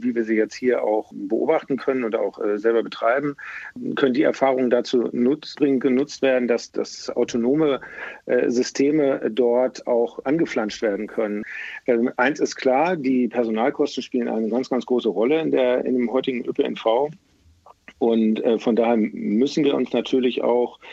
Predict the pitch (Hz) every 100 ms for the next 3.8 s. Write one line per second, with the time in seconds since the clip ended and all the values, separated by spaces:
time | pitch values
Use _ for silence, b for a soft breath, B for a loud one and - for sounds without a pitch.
0 | B - 117 107 107 113 127 113 117 120
1 | 113 120 110 117 117 117 110 117 107 120
2 | 127 117 110 - 117 113 107 - 107 -
3 | 117 - 110 - - 104 104